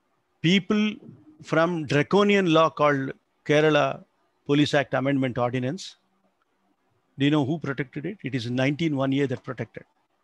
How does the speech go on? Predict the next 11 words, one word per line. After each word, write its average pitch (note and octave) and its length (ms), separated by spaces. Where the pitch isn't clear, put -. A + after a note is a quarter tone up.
So C#3+ 360
we G#3 640
are E3 360
threatened A#3+ 540
when F3+ 180
you F3 120
are E3 100
using D#3 340
nineteen C3+ 380
one B2 180
A, C#3 240